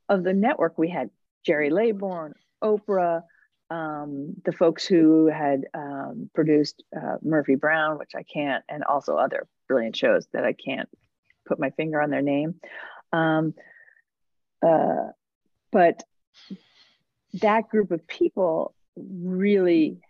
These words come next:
<laughs> obviously have a very good idea about what women, what was lacking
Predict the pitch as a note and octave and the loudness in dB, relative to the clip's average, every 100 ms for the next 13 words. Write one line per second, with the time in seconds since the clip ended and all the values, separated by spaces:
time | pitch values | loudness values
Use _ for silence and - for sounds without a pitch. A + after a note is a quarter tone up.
0 | _ _ - - E3+ F#3 G#3 - - A2+ | _ _ -20 -6 -6 -2 -2 -2 -4 -6
1 | A2 D2+ E3+ E3+ E3 D#3+ D#3+ D3+ D#3 D#3 | -6 -8 -10 -12 -12 -8 -4 -2 -4 -4
2 | E3 D3+ D#3 C#3+ D#3+ - - - - F#3 | -4 -4 -4 -6 -6 -10 -10 -10 -10 -8
3 | E3+ E3+ D#3 - _ _ - _ _ _ | -8 -8 -10 -12 _ _ -20 _ _ _
4 | - F#3+ G#3+ G#3 E3+ D3 D3+ - - | -2 2 2 2 0 -2 -4 -6 -8